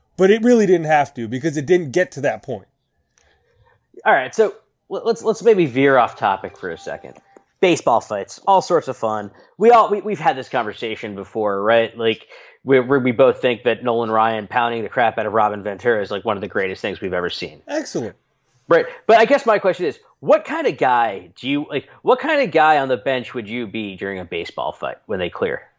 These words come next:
Speaker 1: Oh, I'd be, I, I'd be, like, I'd be the first dude taking swings, dude. Like, I'd be, uh, vouching for my guy, regardless of what happened, and sort that shit out later. I've been that guy.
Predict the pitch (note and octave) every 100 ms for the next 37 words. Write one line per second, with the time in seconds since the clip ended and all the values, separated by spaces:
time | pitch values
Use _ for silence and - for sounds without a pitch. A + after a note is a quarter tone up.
0 | _ _ _ _ _ - F4+ D4+ D#4 E4+
1 | E4 D#4+ C4+ D4 - _ _ _ _ _
2 | _ _ _ _ _ _ - F3+ A#3+ C#4
3 | D4+ D4 A#3 - - A3+ A#3+ B3 B3+ B3
4 | B3+ A#3+ C4+ G#3+ B3+ B3+ G#3+ A3 G#3+ F#3+
5 | A#3 A3+ A2 G2 A2 D3+ _ - D3+ E3
6 | F#3 F#3 G3+ F#3+ _ - G3 D#3 D3+ _
7 | _ _ _ - D3+ F3 G#3 G#3+ G#3+ G3+
8 | F#3+ F#3 G3 F#3+ D#3+ E3 _ _ _ _
9 | - F3+ E3 G#3 G#3 B3+ G#3 F3+ E3+ E3
10 | D3+ D3+ C#3+ F3 F#3+ - G#3 G3 - A3
11 | G#3+ G3 - F3+ E3 E3+ C#3+ G2+ G2 _
12 | _ _ E3+ F3+ C#3+ A#3+ B3 D#3 A#2 A#2
13 | G2+ F2